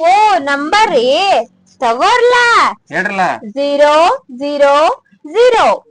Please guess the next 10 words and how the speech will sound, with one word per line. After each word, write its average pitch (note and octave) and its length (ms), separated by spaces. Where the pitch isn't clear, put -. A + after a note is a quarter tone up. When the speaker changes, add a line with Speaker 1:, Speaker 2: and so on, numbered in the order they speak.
Speaker 1:
ಟ್ರಿಪಲ್ B4 380
ಜೀರೋ. E4 240
Speaker 2:
ಯಪ್ಪ, B2 200
ಏನ್ A#3 160
ಹರ್ಕತಿಲ್ರಿ, D#3+ 600
ನಿಮ್ D#3+ 180
ಒಟ್ಟು - 180
ನಂಬರ್ G#3+ 360
ಗುಂಡ್ F#3 200
ಗುಂಡೆ G#3 180